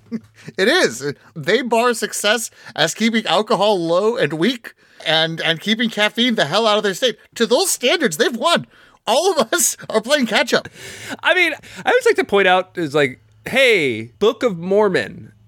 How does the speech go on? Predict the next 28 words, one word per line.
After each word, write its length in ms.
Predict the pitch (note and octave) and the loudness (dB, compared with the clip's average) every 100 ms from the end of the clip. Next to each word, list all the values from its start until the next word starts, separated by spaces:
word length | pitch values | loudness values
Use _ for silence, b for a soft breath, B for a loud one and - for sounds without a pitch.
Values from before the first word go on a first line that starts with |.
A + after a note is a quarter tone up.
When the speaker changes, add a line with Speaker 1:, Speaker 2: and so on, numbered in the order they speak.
| _ | _
Speaker 2:
is 920 | D3 D3 C#3+ C#3 C#3+ B2+ - - - - | -2 0 0 -2 -6 -10 -10 -12 -14 -4
the 100 | C#3+ | -2
way 720 | C3+ D3+ D3 C#3+ C3+ B2+ B2+ - | 2 2 4 4 2 -4 -12 -8
most 420 | B2+ C#3+ C#3+ - | 0 2 2 -4
people 380 | - E3 C#3 B2+ | -6 -4 -2 -2
know 340 | B2+ C3+ C3 | 0 2 2
you 340 | A#2+ G#2+ G2 G2+ | 0 -4 -6 -4
guys. 580 | G#2 G#2 F#2+ F#2+ F#2+ B2+ | -2 -2 -2 -6 -6 -6
Like, 120 | A2+ | -2
most 140 | D3 | -2
people 160 | D3 B2+ | -2 -4
don't 200 | B2+ A#2 | -4 -2
have 480 | A#2+ A#2 A2 - - _ _ _ | 0 0 -2 -10 -20 _ _ _
a 60 | A2+ | -8
lot 260 | A2+ A2+ | -2 0
of 80 | G#2+ | 0
strong 720 | - C3+ A#2 G#2+ G#2 G#2 G2 - _ | -2 -2 0 0 -2 -6 -12 -20 _
one-on-one 480 | B2 A2+ A2 A2 G#2+ | -4 -2 -2 -2 -4
Mormon 360 | G#2+ G#2+ G#2+ G#2 | -2 -4 -4 -4
interaction. 520 | G2+ A2 G#2 - G2+ | -2 0 0 -4 -8
So, 140 | C3+ | -6
like, 260 | C3 B2+ - b b b - | -2 -4 -6 b b b -6
literally, 540 | F3 D4+ B3 G3 F3+ | -2 0 0 0 0
you 380 | D3+ D3 C4+ D#4+ | -4 -8 -4 0
are 280 | C4+ A3 D#3+ | 2 2 0
most 720 | C3 B2+ F3 A#3+ C#4 - - | -6 -4 0 0 0 -6 -8
well 380 | D#3 F3 G3 F#3+ | -2 2 2 2
known 680 | E3 F3+ G3 A3 C4 C#4+ | 0 0 0 0 -2 -8